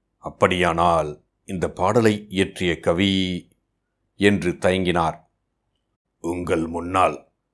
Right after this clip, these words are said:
கால்களின் சுவாதீனத்தை இழந்து நோய் படுக்கையில் படுத்திருக்கும் புவி சக்கரவர்த்திதான்," என்றார் சுந்தர சோழர். புலவர்களிடையே பலவித வியப்பொலிகளும் ஆகாகாரமும் எழுந்தன.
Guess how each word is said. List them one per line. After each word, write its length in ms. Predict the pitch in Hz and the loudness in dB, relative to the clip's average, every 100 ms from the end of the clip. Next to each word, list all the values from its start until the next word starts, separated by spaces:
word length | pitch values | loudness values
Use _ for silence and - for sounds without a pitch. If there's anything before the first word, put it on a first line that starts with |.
| _ | _
கால்களின் 520 | - 92 95 98 95 82 - | -2 0 0 -2 -4 -6 -4
சுவாதீனத்தை 640 | 85 87 85 85 - 90 82 | 0 0 -2 -6 -8 -8 -8
இழந்து 500 | 78 85 90 80 76 _ _ _ _ | -6 -6 -4 -8 -12 _ _ _ _
நோய் 240 | 90 101 104 | -4 -2 -2
படுக்கையில் 680 | 101 92 - 92 87 80 | -2 -4 -4 -6 -4 -6
படுத்திருக்கும் 840 | - 90 82 90 85 - 85 82 _ | -4 -6 -6 -6 -8 -8 -12 -12 _
புவி 220 | 101 98 | -6 -6
சக்கரவர்த்திதான்," 920 | - 92 - 87 82 - 82 80 76 69 _ _ _ _ _ _ _ _ _ | -6 -8 -4 -2 -2 -6 -6 -4 -4 -10 _ _ _ _ _ _ _ _ _
என்றார் 440 | 98 90 92 82 82 | -2 2 4 4 2
சுந்தர 400 | - 98 87 85 | -6 -2 0 -2
சோழர். 540 | - 87 82 78 _ _ _ _ _ _ _ - | -2 -2 -2 -4 _ _ _ _ _ _ _ 2
புலவர்களிடையே 800 | 117 123 117 104 85 90 85 80 - _ | 8 8 8 0 2 0 0 -6 -10 _
பலவித 380 | 107 110 104 92 | 2 4 4 0
வியப்பொலிகளும் 760 | 92 113 110 98 87 85 80 - _ _ _ | 2 0 2 -2 0 -4 -6 -14 _ _ _
ஆகாகாரமும் 800 | 95 117 131 92 92 87 87 80 | 2 8 8 8 4 2 -2 -6
எழுந்தன. 600 | - 90 92 85 85 78 | -2 0 0 0 -2 -4